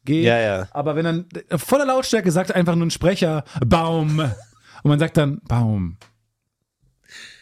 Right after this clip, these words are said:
Speaker 2: Ja, man kommt
Speaker 1: Können
Speaker 2: sich
Speaker 1: wir
Speaker 2: dumm vor. Man weiß nicht, wo man ansetzt, ne?
Speaker 1: Schrecklich.
Speaker 2: Eigentlich sollte der, der Typ, der es macht, okay, wir konnten uns unterhalten bis jetzt.
Speaker 1: Ja.
Speaker 2: Wir können eigentlich hier bei Level drei
Speaker 1: Ja,
Speaker 2: einsteigen.
Speaker 1: genau, exakt. Und dann, ähm, jemand, mit dem ich den Butcher schon gemacht hab,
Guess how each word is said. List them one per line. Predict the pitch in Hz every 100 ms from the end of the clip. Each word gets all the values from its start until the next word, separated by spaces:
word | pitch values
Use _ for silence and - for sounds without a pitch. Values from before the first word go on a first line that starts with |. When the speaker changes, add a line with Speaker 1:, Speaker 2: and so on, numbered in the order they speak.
| _ 139
Speaker 2:
Ja, | 135
man | 123
kommt | 156 165
Speaker 1:
Können | 214
Speaker 2:
sich | 156
Speaker 1:
wir |
Speaker 2:
dumm | 139
vor. | 139 123
Man | 151
weiß | 156
nicht, | 143
wo | 151
man | 151
ansetzt, | 143 139 104 92 123
ne? | 147 -
Speaker 1:
Schrecklich. | - 147 113 101
Speaker 2:
Eigentlich | 147 180 175
sollte | 175 165
der, | 151 143 127 - - -
der | 139 127 127
Typ, | 123 143
der | 139
es | 123
macht, | 135 160 -
okay, | - 143
wir | 117
konnten | - 160 151
uns | 131 117 - _
unterhalten | 131 127 113 135 147 127
bis | 117 110 113
jetzt. | 127 - -
Speaker 1:
Ja. | 117
Speaker 2:
Wir | 123
können | 151 147
eigentlich | 139 139
hier | 143 127
bei | 120
Level | 117 117 110
drei | 107 117
Speaker 1:
Ja, | 123 110
Speaker 2:
einsteigen. | 104 113 104
Speaker 1:
genau, | 101
exakt. | 98 113 123 104 - - 113 - - - _ -
Und | 143 139
dann, | 151 156 156 160
ähm, | 139 135 131 127 131 - _ _ - 135 -
jemand, | 151 165 160
mit | 143
dem | 143
ich | 135
den | 131
Butcher | 151 143
schon | 123 120
gemacht | 120 185 -
hab, | 90 -